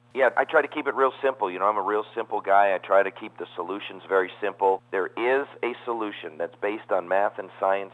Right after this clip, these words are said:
not somebody's opinion. Problem is, you have fifty different <laughs> advisors what to do in retirement, and you get fifty different opinions. You know, I recently wrote a book, and the book is all about the math and science of how to retire the right way. Really, it's very simple. It's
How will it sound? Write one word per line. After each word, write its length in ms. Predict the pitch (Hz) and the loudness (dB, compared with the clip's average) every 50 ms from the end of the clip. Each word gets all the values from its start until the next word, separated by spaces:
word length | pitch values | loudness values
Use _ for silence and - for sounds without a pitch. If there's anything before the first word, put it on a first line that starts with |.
| - | -14
not 180 | 92 90 92 - - - | -8 -8 -8 -8 -6 -6
somebody's 320 | 101 98 95 90 87 - | -6 -6 -6 -10 -12 -16
opinion. 580 | 82 - - - 107 107 110 110 110 107 107 107 _ - | -18 -18 -16 -14 -12 -12 -8 -6 -6 -8 -8 -10 _ 2
Problem 320 | 110 110 110 110 110 104 | 4 4 4 4 0 -8
is, 40 | 90 | -4
you 120 | 92 98 | 0 -2
have 100 | 98 - - | -2 -2 -2
fifty 260 | - 110 107 - 101 98 | -8 -8 -8 -8 -10 -4
different 320 | 98 104 - - 92 92 | -4 -4 -4 -4 -10 -8
<laughs> 40 | 82 | 0
advisors 460 | - 110 104 104 110 95 92 87 - | 4 6 6 6 4 0 -12 -14 -8
what 180 | 98 101 95 - | -8 -8 -8 -10
to 80 | - - | -14 -10
do 120 | 101 110 | -6 -6
in 80 | 107 98 | -6 -6
retirement, 520 | 92 90 - 101 101 104 104 104 98 92 | -8 -8 -2 -2 -2 -2 -2 -6 -8 -8
and 80 | 87 87 | -8 -10
you 0 | |
get 180 | 92 87 - | -10 -10 -8
fifty 300 | - 104 101 - - 95 | -10 -10 -10 -10 -14 -6
different 300 | 92 139 - - 92 90 | -4 -4 -4 -4 -6 -10
opinions. 420 | 85 - - 110 113 107 87 76 - _ _ _ _ | -10 -8 -8 -8 -8 -8 -12 -14 -16 _ _ _ _
You 60 | 85 | -8
know, 80 | 87 | -4
I 60 | 90 92 | -4 -2
recently 480 | 92 101 110 - - 107 104 104 98 | -2 -4 -6 -8 -10 -12 -10 -10 -6
wrote 220 | 92 98 95 95 90 | 0 2 2 2 2
a 40 | |
book, 360 | 85 - - 120 117 117 - - | 0 4 6 6 6 6 4 -6
and 140 | - 87 85 | -10 -8 -8
the 60 | 85 | -10
book 280 | - - 120 127 - 104 | -2 -2 -2 -2 -2 -8
is 120 | 92 - | -4 2
all 220 | 101 107 131 156 | 6 6 6 6
about 300 | 165 - 156 143 135 - | 4 4 4 2 2 2
the 80 | - 110 | -4 -6
math 360 | 104 101 104 107 113 117 113 | -2 0 2 2 4 2 0
and 160 | 98 90 87 - - - | -2 -8 -14 -16 -10 -6
science 380 | 101 98 107 104 95 82 78 - - | -4 -2 -2 -2 -4 -8 -12 -14 -12
of 80 | 80 | -2
how 160 | 82 90 92 | 0 2 2
to 80 | 90 90 | 2 0
retire 420 | 87 87 85 - 95 90 90 90 | -4 -8 -8 -4 -2 -2 -2 -2
the 100 | 82 82 | -4 -6
right 260 | 80 82 82 80 - - | -4 -4 -4 -6 -4 -4
way. 240 | 82 82 76 71 - _ _ - | -4 -4 -4 -6 -10 _ _ -14
Really, 380 | 85 95 120 139 143 135 120 104 | -6 0 0 2 2 2 0 -4
it's 100 | - - - | -6 -4 0
very 220 | 104 107 107 - - | 0 0 0 -2 -4
simple. 340 | - 107 95 - - - - - _ _ - | -4 -4 -4 -4 -10 -12 -12 -14 _ _ -20
It's 120 | - - | -20 -20